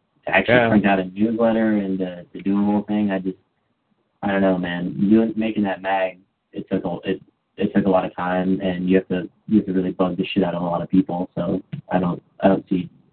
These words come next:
Speaker 1: like, a weekly newsletter happening in the future.
Speaker 2: Yeah, that's true. Oh well, we can maybe be pleasantly surprised. Um, let's see here.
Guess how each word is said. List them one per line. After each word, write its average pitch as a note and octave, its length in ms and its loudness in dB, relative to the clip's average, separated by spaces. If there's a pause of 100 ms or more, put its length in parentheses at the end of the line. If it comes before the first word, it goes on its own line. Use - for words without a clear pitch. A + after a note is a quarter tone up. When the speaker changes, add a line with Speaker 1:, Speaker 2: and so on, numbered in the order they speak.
Speaker 1:
like, - 140 -6
a F2 80 -2
weekly F#2 340 2
newsletter F2 540 -2 (960)
happening E3+ 460 -2
in E3 100 -10
the - 60 -8
future. - 420 0 (1160)
Speaker 2:
Yeah, B2 340 4 (460)
that's C3 140 4 (140)
true. A#2 180 -6 (140)
Oh D#3 200 6
well, B2 220 -4 (640)
we C#3+ 100 -10
can C#3 160 -6
maybe B2 240 -4
be A#2 140 -6
pleasantly A#2 600 -4
surprised. A2 500 -2 (720)
Um, A#2 840 2 (680)
let's C#3 240 -10
see D3 160 2
here. A2+ 400 2